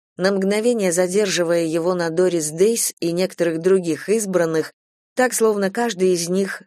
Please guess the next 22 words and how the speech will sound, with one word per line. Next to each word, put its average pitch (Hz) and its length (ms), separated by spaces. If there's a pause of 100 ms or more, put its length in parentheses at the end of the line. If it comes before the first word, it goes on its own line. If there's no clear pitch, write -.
самый 196 420
важный 165 380
человек 165 520
в 165 140
мире. 143 460 (840)
Затем 254 420
его 240 200
взгляд 220 400
останавливается 185 1000
на 170 140
моем 175 360
лице. 143 520 (500)
У 180 60
меня 196 280
перехватывает 185 760
дыхание. 151 800 (600)
Мэтью 208 460
Гордон 190 480
направляется 170 800
прямо 170 440
ко 175 220
мне. 165 400